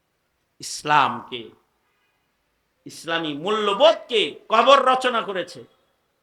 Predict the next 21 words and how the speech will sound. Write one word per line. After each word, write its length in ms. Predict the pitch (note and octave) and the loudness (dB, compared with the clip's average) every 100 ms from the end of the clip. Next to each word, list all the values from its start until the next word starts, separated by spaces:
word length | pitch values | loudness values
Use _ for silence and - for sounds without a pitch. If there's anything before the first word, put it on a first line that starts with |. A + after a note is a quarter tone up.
| _ _ _ _ _ _ _ _ _ _ _ _ _ _ _ _ _ - | _ _ _ _ _ _ _ _ _ _ _ _ _ _ _ _ _ -12
তো 40 | C#4 E4 G#4 | -4 4 8
এই 180 | A4 F#4 C4+ F#3 C#3+ - _ _ - | 8 8 4 -2 -6 -14 _ _ -4
ফ্যাসিস্টদের 720 | A3 - C4 - G3 A#3 A3 - | -4 -2 -4 -6 -2 2 2 2
সাথে 280 | A3+ A#3 A3+ G#3 G3+ | 2 2 2 0 4
যারা 220 | G3+ F3+ D#3 C3 - _ _ _ _ _ _ - | 6 6 4 -2 -14 _ _ _ _ _ _ 0
আন্দোলন 420 | A#3+ B3+ C4 C4 B3 A3 | 0 4 6 6 4 -2
করতে 240 | B3+ B3+ A#3 | -4 -4 -2
গিয়ে 160 | B3+ A#3+ | 2 2
বুকটান 440 | B3+ - - D4 C#4+ B3+ | 0 -8 4 6 6 4
করে 140 | C4+ C4 B3+ | 2 2 6
যারা 200 | A#3+ A3 F3 - _ - D#3+ | 6 4 2 -4 _ -20 -4
জালিমের 500 | D3+ B3+ C4+ C4 B3 G3 F#3 | 2 2 2 2 2 0 -4
গুলিতে 360 | C4 A#3 B3 G#3 D3+ - - _ _ _ _ - | -6 -4 -2 0 -2 -10 -20 _ _ _ _ -12
জীবন 340 | D#3 D4 D#4+ D#4 C4+ | -2 0 2 4 6
দান 160 | A#3+ G3+ F#3+ | 6 4 -4
করেছে, 300 | F#3+ - E3+ - | -6 -4 -2 -2
আশা 200 | - G4+ A4 | 0 0 4
করা 180 | G#4 G#4 G4+ | 6 6 6
যায় 260 | F#4+ E4 F#3+ - - - - F3+ | 4 4 -2 -8 -14 -20 -8 -6
এই 60 | F#3 | -2
মুগ্ধ 280 | C4+ A3 F#3+ | -2 -4 2